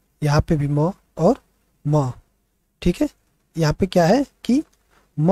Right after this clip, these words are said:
वर्ण की, वर्ण का प्रयोग कई बार किया गया है। फिर यहाँ पे स,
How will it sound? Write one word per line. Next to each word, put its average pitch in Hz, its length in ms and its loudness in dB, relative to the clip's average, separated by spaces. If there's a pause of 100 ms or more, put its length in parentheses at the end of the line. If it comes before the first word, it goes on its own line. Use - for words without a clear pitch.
वर्ण 160 480 2
की, 208 260 -2 (280)
वर्ण 170 320 2
का 175 280 2 (960)
प्रयोग 196 380 0
कई 165 140 4
बार 151 200 2
किया 147 220 0
गया 139 200 0
है। 147 120 -2 (360)
फिर 165 100 2
यहाँ 151 160 4
पे 165 240 0 (180)
स, - 140 -10